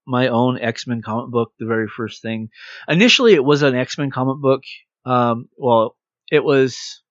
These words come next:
<laughs> it was me and my family, because that was the only people that it was, I was close to back then,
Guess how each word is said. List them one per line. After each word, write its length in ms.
<laughs> 560
it 2250
was 260
me 640
and 320
my 300
family, 720
because 260
that 160
was 160
the 100
only 220
people 300
that 120
it 40
was, 200
I 60
was 140
close 380
to 140
back 260
then, 220